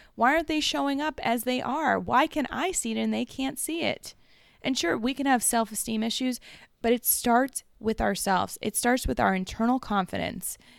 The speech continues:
It starts with us believing in ourselves, because it doesn't matter what I tell you or your, your parents tell you or your friends tell you.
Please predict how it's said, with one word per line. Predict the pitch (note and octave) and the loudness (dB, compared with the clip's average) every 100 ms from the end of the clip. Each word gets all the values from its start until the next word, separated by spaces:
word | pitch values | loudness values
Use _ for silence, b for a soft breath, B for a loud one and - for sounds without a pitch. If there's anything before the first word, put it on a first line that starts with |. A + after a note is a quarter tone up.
| b | b
It | - G#3+ | -6 -4
starts | - A#3+ A#3+ | 0 0 0
with | A3+ - | -4 4
us | A3+ - | 4 4
believing | B3 A#3+ G#3 G3 | 0 0 0 -2
in | F#3 | -2
ourselves, | F3+ - F#3 E3+ - | -2 -2 -2 -2 -4
because | G3 G#3 | -4 -4
it | F#3+ | -2
doesn't | G#3+ A#3 B3+ | 0 2 2
matter | A#3+ A3 | 0 0
what | F#3+ | 2
I | F#3+ | 2
tell | G#3+ A#3+ A3+ | 0 -2 -2
you | A3+ A#3 B B - | -4 -8 B B 0
or | G3 | 2
your, | F#3+ F#3 - | 2 -2 0
your | G#3+ G3+ | 2 8
parents | - A#3+ B3 - | 8 8 2 0
tell | B3 | 0
you | A#3 | 0
or | G#3 | 0
your | F#3+ | -4
friends | - A3+ A#3+ | -4 -4 -2
tell | - F#3+ | -2 -2
you. | F3 | -2